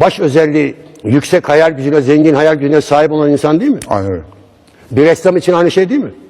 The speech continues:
Speaker 1: Bir romancı için aynı şey değil mi? Bir heykeltıraş için aynı şey değil mi? Bunun için de aynı. Hayal gücü. O nedenle bu milletin çocukların arasında bunu yapacak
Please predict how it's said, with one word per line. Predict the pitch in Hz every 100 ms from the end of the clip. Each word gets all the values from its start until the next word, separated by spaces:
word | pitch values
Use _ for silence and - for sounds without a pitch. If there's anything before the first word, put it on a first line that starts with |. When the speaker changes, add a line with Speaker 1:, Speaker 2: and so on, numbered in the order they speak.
| _ - - -
Speaker 1:
Bir | - 151
romancı | 160 175 175
için | 165 180
aynı | 175 175
şey | 190 214
değil | 285
mi? | 175 - - -
Bir | 135
heykeltıraş | 143 170 180 175 175 160
için | 175
aynı | 180 180
şey | 165 196
değil | 277
mi? | 196 - - - _ _ _ _ _ _ _ _ _ _ _ 110
Bunun | 139 139
için | - 101
de |
aynı. | 98 85 - - - _ _ _ _ _
Hayal | - 123 139
gücü. | 101 - - - _ _ _ _ _ - - _ - _ _
O | - 147
nedenle | 180 156 123 104 120 - - _ _ _ _ _ _ _ _ _ 120
bu | 165
milletin | 202 196 214
çocukların | 196 185 185 202 196
arasında | 196 175 196 180
bunu | 190
yapacak | 190 185 165 180